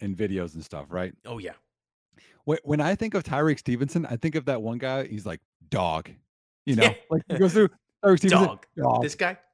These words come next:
Speaker 1: You know?
Speaker 2: dog. That
Speaker 1: Yeah.
Speaker 2: guy?
Speaker 1: Jaquan Brisker, dog.
Speaker 2: Dog.
Speaker 1: Like, those two, tho-, well, they're both tough guys that you know you're not gonna push around. Now, again, I think Brisker has some work to do with coverage-wise,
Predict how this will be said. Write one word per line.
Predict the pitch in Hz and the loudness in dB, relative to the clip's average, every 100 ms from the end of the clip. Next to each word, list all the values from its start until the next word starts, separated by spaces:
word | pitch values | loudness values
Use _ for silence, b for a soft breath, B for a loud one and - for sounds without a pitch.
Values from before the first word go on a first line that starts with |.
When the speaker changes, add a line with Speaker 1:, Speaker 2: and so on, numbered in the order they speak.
| - | -4
Speaker 1:
You | 135 | -2
know? | |
Speaker 2:
dog. | - 92 - _ _ _ | 0 -4 -12 _ _ _
That | 139 - | -4 -4
Speaker 1:
Yeah. | 175 175 | -4 -2
Speaker 2:
guy? | |
Speaker 1:
Jaquan | 180 220 214 | 4 6 6
Brisker, | 196 190 226 185 - | 4 4 4 2 0
dog. | 160 135 127 | 2 4 2
Speaker 2:
Dog. | 190 | 2
Speaker 1:
Like, | 185 143 | 0 2
those | 220 254 _ | -2 -2 _
two, | 311 277 190 | -8 -8 -10
tho-, | 160 - - | -12 -12 -4
well, | 214 | -4
they're | 147 143 269 | 0 0 0
both | 208 226 254 _ - | 0 -2 -2 _ -8
tough | - 190 - | 0 0 0
guys | - 220 262 120 135 175 - | -4 -2 -2 -4 -6 -8 -12
that | 147 | -8
you | 180 160 | -4 -2
know | 180 | -2
you're | 233 | -4
not | 202 | -6
gonna | 180 165 | -8 -6
push | 175 - | -6 -6
around. | 226 131 143 | -10 -10 -10
Now, | 156 | -10
again, | 165 180 - | -8 -12 -10
I | 151 | -8
think | 180 123 | -8 -4
Brisker | 151 - 151 | -4 -4 -8
has | 139 135 | -6 -8
some | - 135 - _ | -8 -10 -10 _
work | 135 135 - | -6 -6 -6
to | 123 | -8
do | 127 | -6
with | 120 - | -6 -8
coverage-wise, | 139 202 - 85 90 | -10 -8 -10 -12 -14